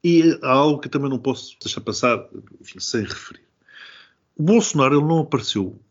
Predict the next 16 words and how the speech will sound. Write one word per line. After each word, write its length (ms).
por 200
obra 580
e 80
graça 420
do 340
Nosso 300
Senhor. 380
Ele 120
foi 280
eleito 420
pela 200
maioria 600
dos 220
votantes. 540
Desta 280
vez, 400